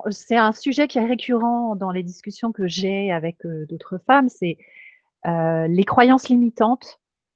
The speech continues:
euh, les barrières mentales qu'on se met, euh, parfois pour, euh, oser, euh, passer à la prochaine étape. Euh, le syndrome de l'imposteur aussi, est aussi un terme qui revient dans les discussions.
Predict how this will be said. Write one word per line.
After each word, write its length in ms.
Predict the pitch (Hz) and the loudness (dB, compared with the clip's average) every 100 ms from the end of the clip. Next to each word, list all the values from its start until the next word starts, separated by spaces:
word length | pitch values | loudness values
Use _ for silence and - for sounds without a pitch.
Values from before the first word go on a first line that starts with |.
| - | -4
euh, 240 | 170 175 | 0 2
les 160 | 175 180 | 4 4
barrières 520 | 196 214 226 226 226 | 6 4 4 4 4
mentales 460 | 220 214 233 214 208 | 2 -2 0 0 0
qu'on 160 | - | -6
se 180 | 170 - | -12 -4
met, 440 | 202 196 214 233 208 | -2 0 0 0 -2
euh, 100 | 170 | 0
parfois 600 | 190 185 - 214 220 220 - | 0 0 -2 0 0 0 -8
pour, 180 | 180 | -10
euh, 200 | 175 165 | -8 -6
oser, 800 | 165 175 185 185 202 202 196 185 | -4 -4 -4 -2 0 0 -2 -4
euh, 240 | 165 160 156 | -4 -6 -2
passer 340 | 180 170 - | -2 -2 0
à 20 | |
la 120 | 180 | 2
prochaine 380 | 165 - 185 190 | 2 -2 -2 -2
étape. 560 | 180 170 185 190 214 - 190 - - - - | -2 0 4 4 4 0 -2 -6 -20 -14 2
Euh, 540 | 175 170 170 170 170 | 4 6 4 4 4
le 140 | 175 180 | 4 2
syndrome 420 | 202 214 202 226 | 4 4 4 2
de 100 | 226 | 4
l'imposteur 800 | 226 233 233 208 233 220 233 214 | 4 2 0 -2 2 4 4 2
aussi, 300 | 180 - 190 | -4 -8 -6
est 40 | |
aussi 260 | 180 175 - | -6 -8 -6
un 120 | 202 | -6
terme 280 | 202 214 220 | -2 0 0
qui 160 | 202 202 | -2 0
revient 600 | 233 262 208 240 247 240 | 4 4 4 0 0 -2
dans 100 | 208 | -2
les 120 | 202 | -4
discussions. 540 | 190 214 - 226 - | -4 -8 -10 -8 -6